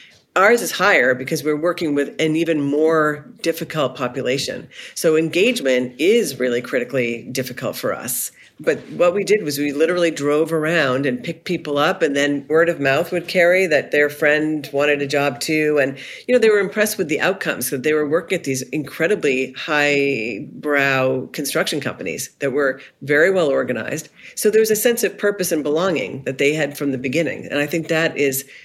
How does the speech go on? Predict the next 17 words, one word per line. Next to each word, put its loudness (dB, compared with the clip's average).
an, 2
an 2
economic 2
viability 2
that 2
they 2
had -2
to -4
have, -2
or 4
else -2
they 2
didn't 2
have 0
a -4
plan 0
B. -2